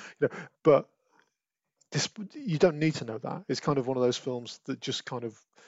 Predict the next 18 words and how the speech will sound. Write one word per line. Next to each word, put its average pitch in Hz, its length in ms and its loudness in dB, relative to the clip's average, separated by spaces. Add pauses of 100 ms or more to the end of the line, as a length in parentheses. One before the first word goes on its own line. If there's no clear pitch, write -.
(240)
just - 220 0
kind 120 160 -6
of 117 100 -12
works, 147 380 0
and, 131 100 -10
and 127 220 0
you, 123 160 -6
you 135 160 -8
know, 123 80 0
you 120 180 -4
could - 220 -10 (360)
pretty 160 200 2
much 127 300 0
have 123 160 -4
the - 60 -12
same 131 280 -2
film, 113 440 -4 (1160)
um, 117 420 0